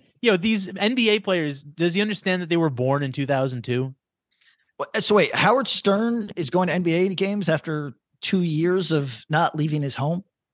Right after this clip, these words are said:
Speaker 1: I guess he's out and about now. He was, he was ba-, he was complaining that no one,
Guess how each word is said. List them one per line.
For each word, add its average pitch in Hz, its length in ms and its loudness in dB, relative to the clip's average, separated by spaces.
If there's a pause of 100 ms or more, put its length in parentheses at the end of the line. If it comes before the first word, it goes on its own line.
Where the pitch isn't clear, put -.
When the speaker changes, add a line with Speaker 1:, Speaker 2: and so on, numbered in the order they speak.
(100)
Speaker 1:
I 190 120 2
guess 269 260 0
he's 220 180 -4
out 208 200 2
and 185 100 -6
about 160 320 0
now. 120 200 -6
He 147 140 -4
was, 143 220 -4
he 147 140 -6
was 143 280 -4
ba-, 165 380 -2
he 160 140 -6
was 165 100 -4
complaining 170 540 -6
that 139 180 -4
no 135 160 -2
one, 131 440 -4